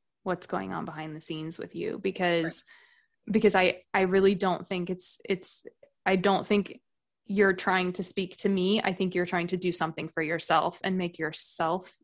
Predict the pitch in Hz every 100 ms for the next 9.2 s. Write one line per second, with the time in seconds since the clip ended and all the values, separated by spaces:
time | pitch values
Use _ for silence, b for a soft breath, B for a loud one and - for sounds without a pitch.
0 | - 247 240 240 240 247 240 247 247 247
1 | 254 - - 185 185 180 180 180 b b
2 | b b b b _ - 196 190 190 185
3 | 180 175 - _ _ _ _ _ _ _
4 | _ 190 175 170 - - - 233 - 233
5 | - 240 285 285 269 240 196 185 170 160
6 | - 190 185 196 190 170 175 170 - 170
7 | 170 - 170 170 170 180 175 170 165 160
8 | - 165 156 147 151 151 170 - 180 175
9 | 170 175